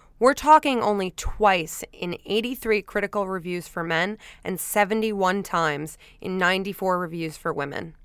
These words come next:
Perhaps more jarring, the word abrasive is used seventeen times to describe thirteen different women.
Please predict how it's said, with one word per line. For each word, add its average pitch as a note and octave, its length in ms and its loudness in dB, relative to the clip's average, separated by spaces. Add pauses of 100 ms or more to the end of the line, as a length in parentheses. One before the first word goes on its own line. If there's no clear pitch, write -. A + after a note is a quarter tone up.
(960)
Perhaps D4 580 2
more A#3+ 320 6
jarring, D#3 600 0 (460)
the A3 100 0
word B3+ 400 6
abrasive F3+ 960 0 (320)
is G3 160 -2
used G#3+ 320 0
seventeen B3+ 640 0
times F3+ 420 2
to G3 100 -6
describe F3+ 540 2
thirteen G#3+ 880 0
different F3+ 420 -4
women. D#3+ 400 -4